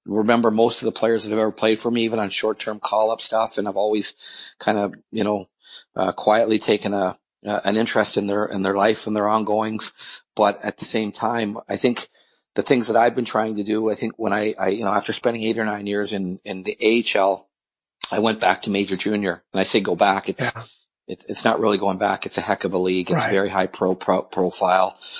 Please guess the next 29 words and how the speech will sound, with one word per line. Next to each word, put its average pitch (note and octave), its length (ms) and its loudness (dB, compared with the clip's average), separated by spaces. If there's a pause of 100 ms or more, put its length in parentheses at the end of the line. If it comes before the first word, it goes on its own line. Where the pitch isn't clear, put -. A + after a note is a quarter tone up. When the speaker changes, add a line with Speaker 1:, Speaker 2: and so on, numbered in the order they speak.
(180)
Speaker 1:
a F#2+ 60 -2
lot G2 220 6
of F#2 40 -6
great G2+ 220 0
Speaker 2:
Yeah. G#2 140 -2
Speaker 1:
coaches, F#2+ 680 -4
um, E2+ 460 -2 (840)
tremendous A2+ 460 -2
players, F#2+ 500 0
but G#2 140 4
it G#2+ 60 0
was G2+ 160 -4
really C3 380 2
good A2+ 220 0
for - 160 -2
me G#2 140 0
in G2 80 0
a - 40 -6
couple - 280 -4
of F2+ 60 -2
ways. E2+ 260 -2
One, A2 240 2
the A2+ 140 -2
O A#2 160 4
H - 160 -2
L G#2 140 -2
does G2 180 -4
such - 260 -6
a, - 40 -20